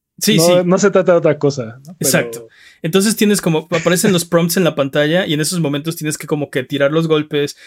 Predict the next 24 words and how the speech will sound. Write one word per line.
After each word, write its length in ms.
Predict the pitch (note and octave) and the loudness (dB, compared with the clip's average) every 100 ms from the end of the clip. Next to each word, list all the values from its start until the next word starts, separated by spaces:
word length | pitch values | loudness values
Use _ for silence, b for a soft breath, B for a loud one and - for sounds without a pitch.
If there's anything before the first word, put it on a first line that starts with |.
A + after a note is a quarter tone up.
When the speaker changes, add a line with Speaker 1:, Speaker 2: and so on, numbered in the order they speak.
| B - | B -12
Speaker 1:
esquivar, 680 | - - F3+ E3+ D#3+ D3+ D3+ | -8 -2 0 2 2 -2 -4
¿no? 260 | C3+ E3 F#3 | -6 -6 -2
Pero 120 | D#3+ | -2
físicamente, 680 | - A#3+ B3+ A3+ G#3 F#3 C#3+ | 0 0 2 2 0 0 -2
tú 120 | F3+ | -2
lo, 200 | G3+ F#3+ - | 0 -2 -4
o 40 | |
sea, 120 | D#3+ F3 | -2 0
es 60 | |
de 80 | G3+ | 2
Speaker 2:
Es 40 | |
Speaker 1:
ejercicio, 440 | D#3 D#3+ E3+ E3 B2+ | 2 0 -2 -2 -4
tú 100 | F#3 | -2
lo 120 | G3+ | 0
tienes 200 | F#3+ F3+ | 0 -2
que 80 | E3+ | -2
hacer. 160 | D3 B2 | -4 -4
Speaker 2:
Sí, 80 | F#3 | -4
se 280 | - A#3+ | 0 2
me, 200 | G3 E3+ E3 | 4 2 0
sí 220 | D#3 F#3 | 0 2
me 60 | A3 | 2
emocionó, 520 | G3 D#3 C#3+ B2+ | 2 2 0 0
Doc. 60 | D#3 | 0